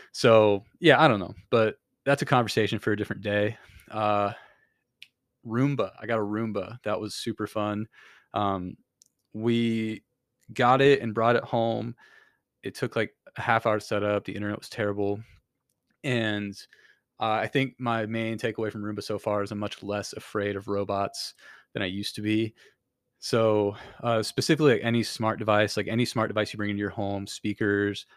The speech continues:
doorbells, Roombas, apparently, they can learn the layout of your house and shit.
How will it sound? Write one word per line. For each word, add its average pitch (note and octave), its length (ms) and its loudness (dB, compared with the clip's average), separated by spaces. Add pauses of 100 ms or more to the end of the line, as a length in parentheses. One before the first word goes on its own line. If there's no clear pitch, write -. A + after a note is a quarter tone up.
(200)
doorbells, G2+ 760 0 (500)
Roombas, A2+ 320 0
apparently, G#2 460 -2
they G2+ 80 0
can F#2+ 200 -10
learn G#2 280 -2
the G2 60 -4
layout G2+ 280 0
of G2 60 -4
your G2 100 -6
house G2 380 -4
and G2+ 180 -8
shit. G2+ 400 -4